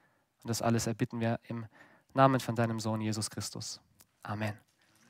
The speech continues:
Ja, lass uns gemeinsam starten mit Vers eins, wo wir über Gottes Macht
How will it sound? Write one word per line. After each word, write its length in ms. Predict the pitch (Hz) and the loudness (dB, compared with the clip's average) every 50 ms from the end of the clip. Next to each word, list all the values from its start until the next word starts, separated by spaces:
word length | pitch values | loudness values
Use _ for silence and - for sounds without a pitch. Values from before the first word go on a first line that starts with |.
| _ - _ _ _ _ _ _ _ _ _ _ _ _ _ _ _ _ _ _ _ _ - - - - - - - - - - - - - - | _ -20 _ _ _ _ _ _ _ _ _ _ _ _ _ _ _ _ _ _ _ _ -12 -10 -10 -10 -12 -14 -14 -14 -14 -16 -18 -20 -6 2
Ja, 80 | - 131 | 10 12
lass 160 | 160 202 208 | 12 12 12
uns 160 | 208 175 - | 10 6 6
gemeinsam 340 | - 156 160 160 156 156 143 | 8 10 10 10 10 10 6
starten 320 | - - 147 143 143 - | 10 12 12 12 12 12
mit 120 | 135 127 - | 8 2 6
Vers 280 | - 135 127 123 - | 10 10 10 10 10
eins, 380 | - 151 151 160 160 151 - - | 10 10 10 10 10 6 4 2
wo 120 | 135 131 | 2 4
wir 100 | 127 139 | 4 4
über 180 | 131 120 131 123 | 6 6 6 6
Gottes 400 | - 139 135 135 123 - - - | 8 8 8 8 6 4 0 0
Macht 500 | - 131 131 139 131 - - - - - | 4 10 12 12 12 10 4 0 -2 -4